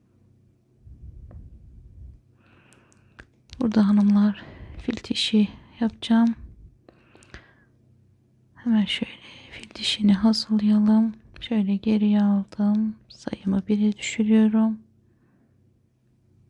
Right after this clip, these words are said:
Şöyle en tepeye sabitledim. Evet hanımlar, burada bir diğer zürafaya geçiş yapmıyorum.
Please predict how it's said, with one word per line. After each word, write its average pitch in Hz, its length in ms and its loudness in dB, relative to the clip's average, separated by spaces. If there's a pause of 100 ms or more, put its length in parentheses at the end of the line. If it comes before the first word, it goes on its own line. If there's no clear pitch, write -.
(1900)
Şöyle 190 460 -2
en 196 180 0
tepeye 185 480 -6
sabitledim. - 920 -4 (2750)
Evet 220 240 -2
hanımlar, 202 600 2
burada 208 480 -2 (100)
bir - 140 -8
diğer 208 260 0
zürafaya 202 640 2
geçiş - 440 -4
yapmıyorum. 208 680 2